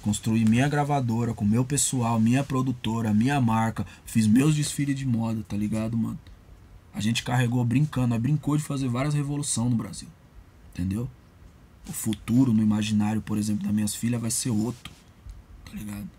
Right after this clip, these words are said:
Eu vou ter que explicar pra elas o que era a baixa estima do pai delas.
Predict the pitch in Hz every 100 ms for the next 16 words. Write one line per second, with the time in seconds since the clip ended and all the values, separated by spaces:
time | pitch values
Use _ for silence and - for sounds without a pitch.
0 | - - - - - 107 123 127 139 131
1 | 131 - 139 127 170 175 190 147 147 165
2 | 147 151 - 151 165 180 160 165 160 -
3 | - 151 147 - 147 123 113 120 -